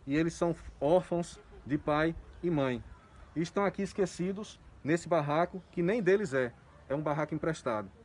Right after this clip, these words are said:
Então eles não têm moradia digna, eles não têm uma renda para que possa ter o alimento do dia a dia. Então situações como e-, como essa é que nos comovem, é que fazem com que a gente pense que n-, não tem como se comemorar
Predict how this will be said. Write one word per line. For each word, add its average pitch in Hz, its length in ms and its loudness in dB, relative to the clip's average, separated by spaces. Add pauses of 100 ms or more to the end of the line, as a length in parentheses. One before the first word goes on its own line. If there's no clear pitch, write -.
(320)
Então 160 240 0
eles 165 140 2
não 180 180 2
têm 160 160 0
moradia 147 460 0
digna, 165 500 -2 (220)
eles 139 200 -2
não 175 160 2
têm 156 440 0 (300)
uma 139 200 0
renda 165 500 4 (280)
para 151 120 4
que 160 140 0
possa 151 420 2 (600)
ter 147 180 2
o 165 100 2
alimento 139 380 0
do 135 100 -2
dia 143 140 2
a 151 40 6
dia. 110 280 -2 (640)
Então 175 280 2
situações 196 520 0
como 180 220 2
e-, 165 100 2 (100)
como 165 260 2
essa 175 340 2 (420)
é 139 120 -2
que - 140 -2
nos 175 140 2
comovem, 160 560 2 (440)
é 127 100 0
que - 120 -4
fazem 175 280 2
com 175 100 -2
que 180 120 2
a 165 80 4
gente 160 240 -2 (100)
pense 170 400 2 (380)
que 180 100 -2
n-, 196 240 -2
não 214 160 0
tem 220 240 0
como 220 160 0
se - 140 -6
comemorar 165 680 2